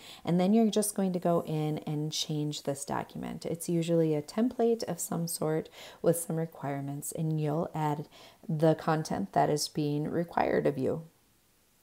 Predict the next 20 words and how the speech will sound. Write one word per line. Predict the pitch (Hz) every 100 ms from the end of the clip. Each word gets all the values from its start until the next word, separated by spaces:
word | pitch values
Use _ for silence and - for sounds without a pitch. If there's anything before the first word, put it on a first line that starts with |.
| -
Now | 202 220 294
you're | 294
going | 247 226
to | 214
go | 170 156 156 -
back | 160 180 220 -
to | 233
your | 220
Schoology | 220 - 151 147 143 143 143
assignment, | 139 - 143 135 135 143 - - - -
and | 156 156 147
now | 147 151 160 165 165
this | 226 247
time | - - 139 - 147
you're | 151
gonna | 151 147
go | 147 143
ahead | 143 147 147 143 139 -
and | 147 143 -
submit | - 151 - 151 143 139 -